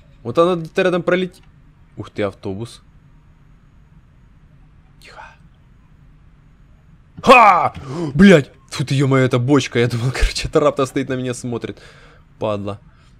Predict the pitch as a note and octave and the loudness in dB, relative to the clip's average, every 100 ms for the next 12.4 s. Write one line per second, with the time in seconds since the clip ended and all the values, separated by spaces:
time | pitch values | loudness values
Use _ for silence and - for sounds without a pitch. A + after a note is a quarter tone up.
0 | - G#2 E3 - - - B2+ A2+ C#3+ D#3+ | -16 -2 -2 -2 -14 -8 -8 -2 -2 -2
1 | E3+ E3 D#3 - D#3+ D3+ C3 - C#3+ C#3 | -2 -2 -2 -2 0 0 -2 -2 0 0
2 | C#3 C#3+ D3 C3+ - - A#2+ A#2+ A#2 A#2 | -2 -4 -4 -6 -12 -12 -6 -4 -4 -6
3 | C3 - - B2+ B2 A#2 A2 A#2+ A#2 - | -12 -14 -4 0 0 0 -6 -10 -12 -12
4 | - - D3 C3 G#2+ G#2 - G2 G2 G#2 | -20 -14 -10 -8 -10 -12 -12 -12 -12 -14
5 | C3+ - - - - - - - - - | -14 -18 -20 -20 -20 -20 -20 -20 -20 -20
6 | - - - - - - - _ - - | -20 -20 -20 -20 -20 -20 -20 _ -20 -20
7 | - - _ - - - - - - - | -20 -20 _ -20 -20 -20 -20 -20 -20 -20
8 | _ - _ - - - - - - C#3 | _ -20 _ -20 -20 -20 -20 -14 -8 0
9 | D3+ F#3 E3+ D3 D3 D#3+ D#3 D#3 A#3+ C4 | 4 4 4 2 0 0 0 0 2 0
10 | F3+ - _ _ - - - - - - | -2 -12 _ _ -20 -20 -20 -20 -16 -12
11 | - C3 E3+ G3 E3+ - - D#3 - - | -4 -2 0 -2 -4 -6 -4 -6 -6 2
12 | F#3+ A#2 - | 2 2 -2